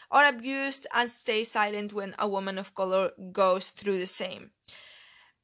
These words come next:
Why I'm even bringing this up? So,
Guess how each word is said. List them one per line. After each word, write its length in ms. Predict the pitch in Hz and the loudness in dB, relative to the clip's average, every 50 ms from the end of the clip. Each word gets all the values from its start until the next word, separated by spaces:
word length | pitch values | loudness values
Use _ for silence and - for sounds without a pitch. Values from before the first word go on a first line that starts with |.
| _ _ | _ _
Why 520 | - 233 233 277 294 311 320 339 339 311 - - _ - | -6 2 6 8 8 10 8 8 6 4 -2 -6 _ 0
I'm 720 | - 254 285 285 277 269 269 262 262 262 262 262 254 226 - - - | 4 6 6 8 8 6 6 6 4 4 2 2 -2 -4 -10 -10 -4
even 340 | - 269 254 269 269 262 247 | -2 -2 0 0 -2 -2 -2
bringing 300 | 247 254 254 247 240 233 | -2 -2 -2 0 2 2
this 180 | 233 233 - | 2 2 2
up? 320 | - 180 208 - _ _ - | 2 -2 -4 -6 _ _ -12
So, 440 | - - - 262 233 208 175 151 - | -6 0 4 6 6 6 6 2 -2